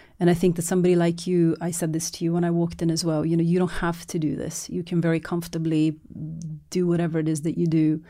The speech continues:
and be, you know, comfortable, deal with your own kind of, you know, spirituality and your own practice, and, and that's fine. And your way of accomplishing change in the world is just by you yourself appearing in the world in, in the kind of best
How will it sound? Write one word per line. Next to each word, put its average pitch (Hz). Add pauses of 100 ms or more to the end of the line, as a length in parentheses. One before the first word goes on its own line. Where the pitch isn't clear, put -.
(480)
and 170
be, 160
you 160
know, 156 (380)
comfortable, 170
deal 170
with 156
your 165
own 175
kind 170
of, 160
you 175
know, 165
spirituality 170
and 165
your 165
own 175
practice, 165
and, 165
and 170
that's 170
fine. 160
And 165
your 170
way 175
of 160
accomplishing 170
change 170
in 170
the 165
world 160
is 151
just -
by 156
you 165
yourself 165 (540)
appearing 170
in 165
the 165
world 165 (400)
in, 160
in 165
the 165
kind 165
of 143
best -